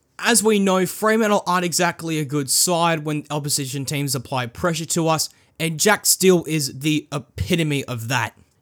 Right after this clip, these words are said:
If he's able to get a good run and lay a lot of tackles as he usually does, he could give us some serious headaches. Jack Higgins is another player we have to look out, considering his performance in round two last year where he kicked four goals.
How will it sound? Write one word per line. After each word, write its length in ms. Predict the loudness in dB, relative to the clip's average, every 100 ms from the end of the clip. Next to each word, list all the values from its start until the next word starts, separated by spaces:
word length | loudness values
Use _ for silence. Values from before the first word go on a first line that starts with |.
| -4
If 100 | -2
he's 140 | 2 2
able 260 | 4 2
to 80 | 0
get 160 | -2 -2
a 60 |
good 280 | -2 -6 0
run 280 | 2 2 0
and 260 | -6 -6
lay 140 | -4 -4
a 80 | -4
lot 180 | -6
of 100 | -6
tackles 460 | -4 -4 -2 -2 -2
as 160 | -4 -4
he 80 |
usually 420 | -4 -4 -6 -8 -6
does, 380 | -2 -2 -2 -4
he 180 | 0 0
could 160 | 0
give 160 | -2 -2
us 160 | -2 -2
some 180 | -2
serious 540 | 0 0 0 -2 -4 -4
headaches. 540 | -4 -4 -4 -6 -6 0
Jack 300 | 2 2 2
Higgins 320 | 4 4 4
is 100 | 2
another 320 | 2 2 0
player 300 | 0 2 2
we 160 | 2 0
have 180 | -2
to 80 | -4
look 280 | -6 -4 0
out, 240 | 0 0
considering 580 | -4 -2 0 0 -2 -4
his 160 | -6 -8
performance 480 | -8 -6 -6 -4 -6
in 140 | -4
round 280 | -2 -4 -4
two 220 | -2 -2
last 420 | -2 -4 -4 -2
year 160 | 0 0
where 180 | 0 -4
he 60 |
kicked 240 | -6 -10 -10
four 300 | -6 -6 -2
goals. 460 | 0 0 0 -4